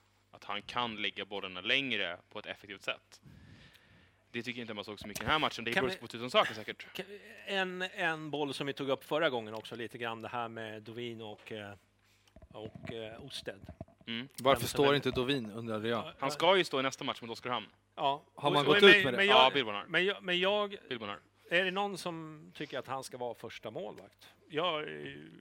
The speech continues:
Speaker 3: Svårt att se när man inte har sett honom.
Speaker 2: Dovin?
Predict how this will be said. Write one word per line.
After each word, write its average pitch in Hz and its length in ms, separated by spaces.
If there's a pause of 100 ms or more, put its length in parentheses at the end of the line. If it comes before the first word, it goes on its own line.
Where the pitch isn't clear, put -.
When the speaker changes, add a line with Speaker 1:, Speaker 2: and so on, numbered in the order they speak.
(320)
Speaker 3:
Svårt - 300
att 123 80
se 151 160
när 147 80
man 139 120
inte 117 120
har 107 40
sett - 200
honom. 110 180 (680)
Speaker 2:
Dovin? 139 480